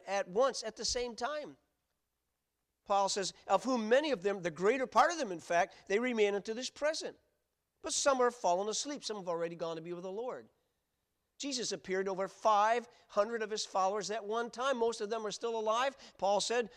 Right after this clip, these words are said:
"If you can figure out who they are, go talk to them. They'll tell you." Oh, then he says, "After that, he was seen of James," verse seven. "Then of all the apostles. Last of all," Paul says, "he was seen of me also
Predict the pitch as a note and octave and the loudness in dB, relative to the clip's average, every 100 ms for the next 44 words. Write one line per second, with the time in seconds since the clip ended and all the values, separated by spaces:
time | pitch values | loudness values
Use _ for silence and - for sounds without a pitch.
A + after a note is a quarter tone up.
0 | - F#3 F3+ G#3 G#3 G#3 A#3 A3 G#3+ A#3 | -14 -12 -4 2 4 6 4 2 6 6
1 | D4 - - F#3+ C4 C#4 D4+ E4+ E4+ C4+ | 6 2 -2 0 2 4 2 2 -4 -4
2 | D3+ F3 B3 A#3+ C#4+ C#4+ - _ _ _ | 0 -2 -2 -6 -8 -10 -18 _ _ _
3 | _ _ _ - G#3 G#3 C4+ A3 G#3 E3 | _ _ _ 2 4 4 2 0 -2 -2
4 | F#3+ F3+ F3 D3+ C4+ C4 A#3+ - - A3+ | 0 0 0 0 2 0 -2 -10 -10 -4
5 | G3+ - G3 G3+ F3 C4 A#3+ C#3+ D#3 C#3+ | -2 -2 -2 -2 -4 -4 -4 -6 -10 -8
6 | - E3+ B2+ G#2 _ _ _ _ _ _ | -4 -4 -6 -12 _ _ _ _ _ _
7 | - F3 G3+ A3 D4 D#4 A#3 F#3+ D3+ - | 2 4 6 6 6 4 -2 0 -2 -4
8 | - - - _ _ _ _ - B2+ E3+ | -14 -16 -16 _ _ _ _ -16 4 6
9 | C4+ C4+ B3+ C4+ C4+ C4 C#4 C#4 C4 C#4 | 6 4 4 6 6 6 6 6 4 2
10 | C4+ - - A#3+ G#3+ F#3 - A#3+ B3+ C4 | 0 -2 -8 -4 -2 -2 -2 -2 -4 -4
11 | G#3+ F3+ C#3 D#3 A3+ D4+ D4 A3+ B3+ D4 | -2 -2 -2 -6 -2 -2 0 2 2 2
12 | - C#4 G#3 A#2+ | 0 0 0 -4